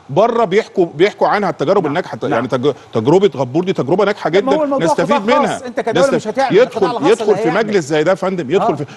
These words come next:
Speaker 1: هو مش ممكن رجل اعمال حضرتك ت-، تاخده وزير تجاره وصناعه
Speaker 2: نعم.
Speaker 1: وتستفيد من خبرته؟
Speaker 2: نعم.
Speaker 1: ما تستفيدوا من خبرات الناس دي.
Speaker 2: نعم.
Speaker 1: ليه احنا في سياسه، في
Speaker 2: ما عندك الوزير احمد سمير، مش
Speaker 1: م-،
Speaker 2: كده؟
Speaker 1: على سبيل
Speaker 2: آه.
Speaker 1: المثال،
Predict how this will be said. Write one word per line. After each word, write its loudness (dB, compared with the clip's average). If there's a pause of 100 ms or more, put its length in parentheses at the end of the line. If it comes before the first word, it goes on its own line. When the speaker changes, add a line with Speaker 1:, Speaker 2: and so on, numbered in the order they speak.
Speaker 1:
هو 4
مش -4
ممكن -2
رجل 2
اعمال 0
حضرتك -2
ت-، -4
تاخده -2
وزير 2
تجاره 2
وصناعه 0 (100)
Speaker 2:
نعم. -4
Speaker 1:
وتستفيد -2
من 0
خبرته؟ 0
Speaker 2:
نعم. -4 (200)
Speaker 1:
ما 0
تستفيدوا 0
من 4
خبرات -2
الناس -2
دي. -4
Speaker 2:
نعم. -6
Speaker 1:
ليه 4
احنا -4
في -8
سياسه، -2
في -4
Speaker 2:
ما 2
عندك -2
الوزير 0
احمد -4
سمير، -2
مش -4
Speaker 1:
م-، -10
Speaker 2:
كده؟ 2
Speaker 1:
على 0
سبيل -2
Speaker 2:
آه. 0
Speaker 1:
المثال، 0